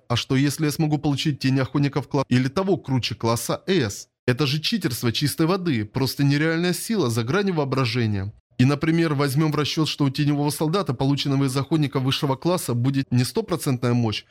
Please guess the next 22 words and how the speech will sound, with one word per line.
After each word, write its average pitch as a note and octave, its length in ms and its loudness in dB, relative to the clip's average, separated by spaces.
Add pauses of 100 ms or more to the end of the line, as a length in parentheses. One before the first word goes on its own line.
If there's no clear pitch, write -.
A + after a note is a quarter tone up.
а A2+ 100 0
всего C#3+ 240 0
лишь D3+ 180 -2
пятьдесят F3 420 -2
процентов. G#2+ 560 -4 (180)
Но B2 100 4
даже D3 320 0
этого F#3 340 0
за B2+ 120 -2
глаза D#3+ 340 -2
хватит, A#2 320 -4
чтобы B2+ 240 0
уничтожить C#3 500 0
целое C3+ 240 0
подземелье D3+ 520 0
только D3+ 320 -2
с - 60 -6
помощью F3+ 360 0
всего E3+ 260 0
одного D#3+ 220 0
теневого D#3 440 0
солдата. A#2+ 600 -2